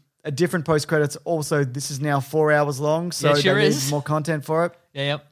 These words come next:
Speaker 1: And on top of that, The Hollywood Reporter have said that Jared Leto is returning
Speaker 2: <laughs> Yeah.
Speaker 1: as the Joker that everybody hates
Speaker 2: Yep,
Speaker 1: in
Speaker 2: that's
Speaker 1: their
Speaker 2: right.
Speaker 1: heart.
Speaker 2: Mm-hmm.
Speaker 1: Um,
Speaker 2: The worst one.
Speaker 1: That's right. That being said, again, as I said in the video that I made years ago about is he the worst,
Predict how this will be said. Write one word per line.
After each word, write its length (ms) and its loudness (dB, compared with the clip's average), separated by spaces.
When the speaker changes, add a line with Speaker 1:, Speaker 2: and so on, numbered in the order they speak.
Speaker 1:
And 140 0
on 80 2
top 240 2
of 100 0
that, 320 -2
The 80 -6
Hollywood 360 2
Reporter 380 -2
have 120 -4
said 240 -4
that 120 -8
Jared 540 2
Leto 760 0
is 200 -2
returning 760 0
Speaker 2:
<laughs> 60 -20
Yeah. 340 0
Speaker 1:
as 220 -4
the 140 -10
Joker 460 2
that 260 -8
everybody 760 -2
hates 520 -4
Speaker 2:
Yep, 140 -4
Speaker 1:
in 80 0
Speaker 2:
that's 100 2
Speaker 1:
their 100 4
Speaker 2:
right. 60 4
Speaker 1:
heart. 480 0
Speaker 2:
Mm-hmm. 400 0
Speaker 1:
Um, 440 0
Speaker 2:
The 100 -2
worst 420 0
one. 320 -2
Speaker 1:
That's 220 -2
right. 400 -2
That 180 4
being 200 4
said, 260 4
again, 320 4
as 180 2
I 80 6
said 280 2
in 240 -2
the 120 0
video 440 0
that 140 -2
I 100 -2
made 280 -4
years 180 -6
ago 200 -4
about 440 -4
is 140 -14
he 80 -4
the 100 -2
worst, 540 -6